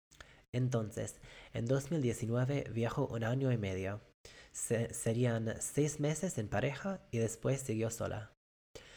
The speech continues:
Después que empezó a viajar, siempre trabajó para un startup de San Francisco y seis meses trabajó con nueve horas de diferencia. Ella tiene un montón de historias lindas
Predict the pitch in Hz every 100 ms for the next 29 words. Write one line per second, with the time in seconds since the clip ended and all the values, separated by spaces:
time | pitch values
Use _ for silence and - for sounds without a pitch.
0 | - - - 127 131 156 180 - 165 107
1 | 98 98 - 110 101 90 - 113 120 -
2 | - - - - 151 160 175 - 98 98
3 | - 147 156 - 104 98 98 - 117 135
4 | 135 117 - 101 101 107 98 104 - 104
5 | 104 - - - - - 120 - 151 156
6 | 131 139 202 - 95 101 120 139 135 113
7 | 104 107 117 123 139 113 117 127 127 95
8 | 92 - 95 92 92 - 98 107 - _
9 | _ _ _ _ _ _ - - 143 143
10 | 196 131 120 123 127 - - - 110 104
11 | 110 104 147 160 156 120 - 107 113 -
12 | 156 160 165 165 -